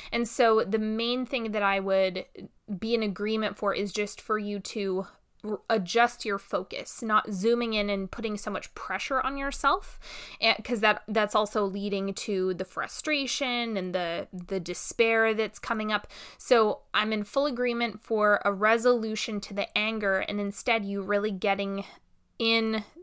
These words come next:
the, the healthiest and best position, physically speaking. I'm in full agreement for management of your symptoms and a happy, healthy womb that is capable of carrying a baby to full term.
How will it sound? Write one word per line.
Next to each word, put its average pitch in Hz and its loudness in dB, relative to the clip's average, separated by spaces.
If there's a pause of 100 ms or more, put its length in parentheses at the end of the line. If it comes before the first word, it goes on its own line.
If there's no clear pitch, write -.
the, 202 0
the 208 0
healthiest 226 0 (760)
and 208 0
best 220 2
position, 202 -2
physically 233 0
speaking. - -8 (440)
I'm 214 -4
in 208 0
full 269 8
agreement 233 0
for 202 4
management 220 -2
of 196 -2
your 190 -4
symptoms 311 -6 (380)
and 220 2
a 208 0
happy, 240 4
healthy 226 0
womb 202 0
that 190 -4
is 190 -4
capable 196 -2
of 190 -2
carrying 214 -4
a 202 -4
baby 190 -4
to 190 -4
full 170 -4
term. - -10